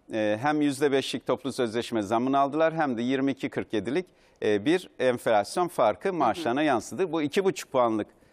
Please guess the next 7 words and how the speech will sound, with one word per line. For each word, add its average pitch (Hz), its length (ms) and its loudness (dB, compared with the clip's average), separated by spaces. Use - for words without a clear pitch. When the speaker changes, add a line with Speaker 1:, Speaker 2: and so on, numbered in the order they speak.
Speaker 1:
e, 107 140 0
fark - 440 -2
da, 185 200 2
e, 101 440 2
yasa 147 300 0
çıktıktan - 540 0
sonra 143 440 0